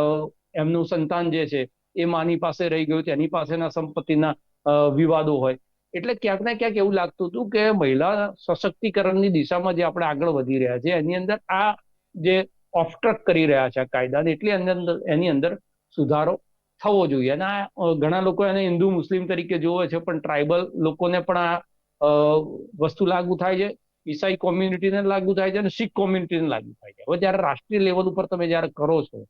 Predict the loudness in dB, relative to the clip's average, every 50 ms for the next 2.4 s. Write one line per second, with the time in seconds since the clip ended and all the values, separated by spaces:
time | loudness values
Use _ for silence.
0 | _ _ _ _ _ _ _ _ _ _ -4 -2 0 0 0 0 0 0 0 0
1 | 2 2 2 2 2 0 0 0 -2 -2 0 0 0 0 0 0 -2 -2 -4 -4
2 | -4 -4 -2 -2 -2 -4 -6